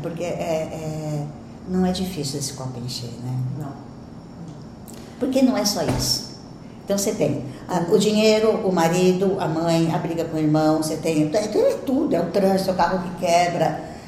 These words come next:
Speaker 1: Quer dizer, não é, não, a, a vida das pessoas, elas continuam.
Speaker 2: Sim.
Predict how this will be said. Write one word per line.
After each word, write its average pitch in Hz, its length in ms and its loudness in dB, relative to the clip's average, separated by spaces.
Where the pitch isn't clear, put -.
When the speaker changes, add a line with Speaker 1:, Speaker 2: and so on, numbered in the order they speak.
Speaker 1:
Quer 214 100 2
dizer, 190 260 4
não 262 220 4
é, 294 360 4
não, 180 220 0
a, 170 240 0
a - 40 0
vida 240 340 2
das 202 160 0
pessoas, 220 460 -2
elas 370 220 0
continuam. 294 800 2
Speaker 2:
Sim. - 260 -6